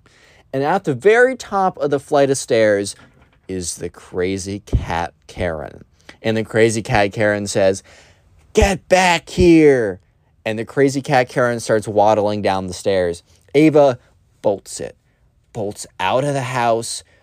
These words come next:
sprints out of that house, bro. She's out of there so fast, runs down the street, meets up, and her mom's, like,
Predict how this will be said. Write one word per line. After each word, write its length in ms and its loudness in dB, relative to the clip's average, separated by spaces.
sprints 880 0
out 240 4
of 140 4
that 200 4
house, 420 -8
bro. 280 -8
She's 340 -4
out 220 0
of 120 -2
there 200 2
so 560 2
fast, 680 0
runs 640 0
down 320 4
the 80 -2
street, 540 -4
meets 540 -6
up, 180 2
and 140 -4
her 160 -4
mom's, 420 -2
like, 260 0